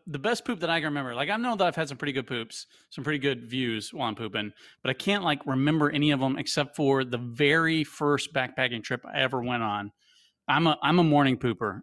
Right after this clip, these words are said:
and so, like, every morning when I wake up, like, that's the very first thing that I gotta do. And so I didn't get to catch a sunset,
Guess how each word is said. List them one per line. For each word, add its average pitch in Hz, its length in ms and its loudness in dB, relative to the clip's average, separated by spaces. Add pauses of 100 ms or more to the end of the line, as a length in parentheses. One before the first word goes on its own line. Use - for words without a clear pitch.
and 123 80 -8
so, 117 180 0
like, 110 300 -2
every 139 320 2
morning 123 340 2
when 107 120 0
I 110 60 2
wake 107 220 0
up, 101 240 2
like, 98 200 -2
that's 101 280 -6
the 123 60 -2
very 110 160 2
first 104 240 -6
thing 104 140 -4
that 98 80 -4
I 101 40 -2
gotta 98 180 -4
do. 98 240 -4 (440)
And 107 380 0
so 113 360 0
I 160 280 2
didn't 151 220 2
get 135 100 0
to 131 80 -6
catch 143 220 -2
a - 40 -10
sunset, 139 680 -2